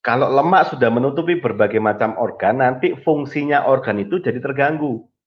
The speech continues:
Kalau lemak nutupi liver, fungsi livernya terganggu. Kalau lemak nutupi ovarium, ovariumnya jadi terganggu. Padahal ovarium itu adalah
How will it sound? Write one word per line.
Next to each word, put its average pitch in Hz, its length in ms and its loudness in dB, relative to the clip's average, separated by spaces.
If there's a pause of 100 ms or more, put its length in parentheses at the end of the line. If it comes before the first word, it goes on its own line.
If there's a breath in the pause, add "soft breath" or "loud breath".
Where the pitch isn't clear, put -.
(260 soft breath)
Kalau 104 160 0
lemak 127 320 2
nutupi 117 320 -4
liver, 113 560 0
fungsi 98 240 -8
livernya 101 480 -2
terganggu. 87 560 -4 (240 loud breath)
Kalau 110 240 2
lemak 131 320 2
nutupi 135 320 -2
ovarium, 135 720 4
ovariumnya 113 560 0
jadi 98 240 -6
terganggu. 90 560 -6
Padahal 107 400 0
ovarium 113 400 2
itu 95 240 -6
adalah 127 480 2